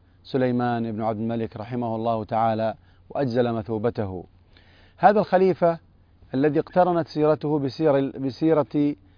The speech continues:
العلماء الذين كان يأخذ من علمهم ويستنير بآرائهم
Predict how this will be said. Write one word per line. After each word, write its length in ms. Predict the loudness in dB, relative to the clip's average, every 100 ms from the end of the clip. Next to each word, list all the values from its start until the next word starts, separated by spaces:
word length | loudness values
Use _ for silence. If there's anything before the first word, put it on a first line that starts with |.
| _
العلماء 580 | -4 2 2 4 2 2
الذين 380 | 0 0 0 -2
كان 500 | -2 -2 0 0 -4 -8 _ _ _ -4
يأخذ 420 | 0 0 0 0
من 220 | 0 0
علمهم 580 | 0 0 0 0 -2 -4 -10 _ _ _
ويستنير 800 | 2 4 6 2 -2 0 0 0
بآرائهم 760 | 0 2 4 4 4 2 -2